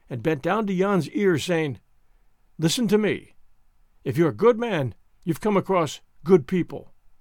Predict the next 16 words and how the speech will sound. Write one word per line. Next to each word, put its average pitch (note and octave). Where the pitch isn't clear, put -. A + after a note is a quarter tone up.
Now A#2
speak G#3
out." F#3+
And A2+
Jan F3+
summoned F3
all E3+
his A3
strength F#3
and C3
told G3+
Marius E3
his B2
story. C3+
Marius E3+
answered, D3+